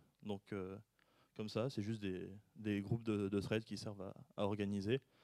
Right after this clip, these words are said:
et, euh, vous pouvez avoir plusieurs, euh, plusieurs blocs. Donc ça vous donne ça, euh, des, des blocs de, de threads qui sont ensemble dans une, dans une grille de, d'exécution.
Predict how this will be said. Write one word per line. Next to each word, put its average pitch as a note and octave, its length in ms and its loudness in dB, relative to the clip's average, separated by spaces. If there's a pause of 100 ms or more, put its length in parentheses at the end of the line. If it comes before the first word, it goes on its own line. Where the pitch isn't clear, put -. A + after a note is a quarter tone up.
(320)
et, A#2+ 200 10
euh, G#2 240 6
vous F#2+ 140 0
pouvez G2 220 2
avoir G2 240 2
plusieurs, G2 440 -2
euh, F2 240 -6 (800)
plusieurs A2 300 2
blocs. G2 200 2
Donc G2+ 140 -2
ça A2 120 4
vous A2+ 100 4
donne G#2+ 240 6
ça, A#2+ 320 4 (440)
euh, G#2 240 4
des, G2+ 560 4 (420)
des A#2 120 2
blocs B2+ 260 6
de, A2 480 4
de A2 120 2
threads A#2+ 420 2 (140)
qui G#2+ 100 -8
sont A2+ 220 0
ensemble G#2+ 440 -2
dans F#2+ 120 0
une, G2 480 0 (100)
dans G#2 100 2
une G2+ 240 2
grille G#2 360 -2
de, F#2+ 320 0 (200)
d'exécution. G#2+ 640 -2